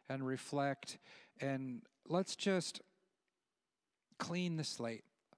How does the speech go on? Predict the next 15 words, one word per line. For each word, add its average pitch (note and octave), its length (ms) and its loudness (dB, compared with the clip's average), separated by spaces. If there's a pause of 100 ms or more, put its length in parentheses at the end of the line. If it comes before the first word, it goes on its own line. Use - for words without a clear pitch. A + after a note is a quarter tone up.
(220)
Let's D3+ 160 0
just - 240 0
spend D#3+ 540 0 (1120)
a C#3 80 2
minute D3+ 520 0
rededicating D3+ 1000 2
our C3 140 2
lives B2+ 520 0
to, B2 340 0 (120)
to - 120 -2
him C#3+ 340 0
tonight, D3 480 -2 (120)
to C#3+ 120 -2
his B2 260 0
purpose, - 680 -2